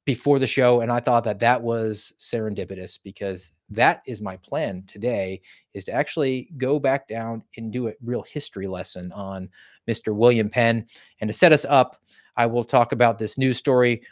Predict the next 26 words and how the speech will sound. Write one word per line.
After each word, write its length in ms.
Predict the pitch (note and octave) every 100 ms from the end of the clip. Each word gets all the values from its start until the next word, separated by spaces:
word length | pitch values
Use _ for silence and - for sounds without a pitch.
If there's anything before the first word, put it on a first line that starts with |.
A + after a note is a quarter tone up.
| _
where 100 | A2
the 80 | G#2+
National 400 | A#2 B2+ - A#2+
Park 240 | - A2
Service 460 | - A#2 G#2+ G#2+ -
under 140 | A2
the 100 | G2+
Biden 260 | G2 G2+ G2
administration 680 | F#2+ F#2+ - G2+ F#2 G#2 G2
proposed 520 | - - C#3+ C#3 A#2
removing 500 | A2+ B2 B2+ B2 A#2+
a 100 | G2+
William 380 | G2+ C#3 D#3+ B2+
Penn 240 | C3+ B2
statue 560 | - A2 G#2 - G#2 G2+ _ _ _
from 200 | - A#2
Philadelphia 520 | G#2+ A2+ G#2 G2 F#2+ F2
Park. 420 | - A#2+ B2 - _ _ _ _ _ _ _ _ _ - _
Pull 120 | G2+
it 60 | G#2+
up. 300 | C3+ B2+ - _ _ _ _ _ _ _ _ _ _ _ _ _ _ _ _ _ - - - - - - _ - _ _ _ _
So 160 | -
according 220 | C#3 F3 E3
to 60 |
this 100 | C#3+
article, 580 | E3 F3 F3 F3+ E3+ -